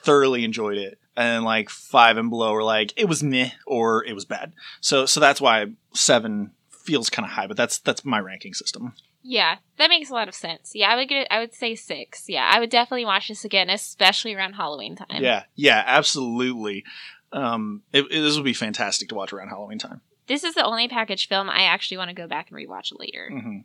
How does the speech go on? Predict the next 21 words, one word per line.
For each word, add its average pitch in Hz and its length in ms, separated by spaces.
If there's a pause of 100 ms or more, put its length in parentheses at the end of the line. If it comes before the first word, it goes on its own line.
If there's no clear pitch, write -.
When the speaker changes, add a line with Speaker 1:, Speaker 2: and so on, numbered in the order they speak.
(120)
Speaker 1:
Yeah, 143 380
around 139 280
Halloween 131 400
time, 143 260
I 123 60
really 110 260
wanna 127 160
go 117 120
back 117 360
and, 120 100
like, 107 160
have 127 160
a 113 40
marathon 110 520
of 107 180
this 151 540 (400)
and 113 160
The 110 40
Nightmare 135 340
Before 123 220
Christmas 123 580